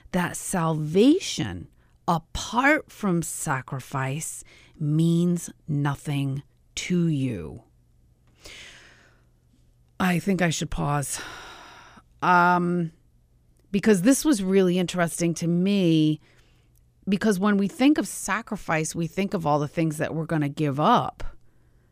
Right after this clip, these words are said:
And I talk about that in my Love Diet book, all the things I gave up pizza, or everybody around me's eating pizza. So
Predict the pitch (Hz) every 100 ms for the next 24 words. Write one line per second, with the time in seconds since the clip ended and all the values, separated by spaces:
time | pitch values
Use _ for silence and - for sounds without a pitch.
0 | _ _ _ 190 175 160 156 151 151 -
1 | - _ _ _ _ _ _ _ _ _
2 | _ _ _ _ - 165 160 151 156 147
3 | - 160 165 185 180 180 185 196 226 233
4 | 233 170 147 - 113 - 120 147 151 -
5 | 175 175 170 - - _ _ - 131 -
6 | - 143 156 202 - 247 269 - 156 135
7 | 139 151 170 190 202 208 220 226 233 240
8 | 220 254 220 247 269 269 - 170 127 -
9 | - - - - _ _ - - 262 233
10 | 214 202 202